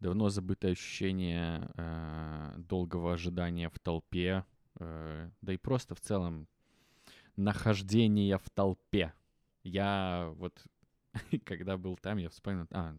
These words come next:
потому что у нас коронавирус был, и вот снова в одном здании, э, в невероятной толкучке вокруг тебя тысячи людей. Это интересный, интересный, давно забытый опыт. Да и в целом просто как бы ещё и это накладывается на концерт, что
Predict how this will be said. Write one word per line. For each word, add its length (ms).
потому 180
что 140
у 20
нас 140
коронавирус 680
был, 100
и 200
вот 280
снова 460
в 60
одном 280
здании, 760
э, 480
в 140
невероятной 800
толкучке 580
вокруг 340
тебя 680
тысячи 380
людей. 600
Это 300
интересный, 1000
интересный, 560
давно 280
забытый 420
опыт. 560
Да 180
и 100
в 80
целом 440
просто 380
как 220
бы 120
ещё 260
и 200
это 200
накладывается 640
на 80
концерт, 440
что 120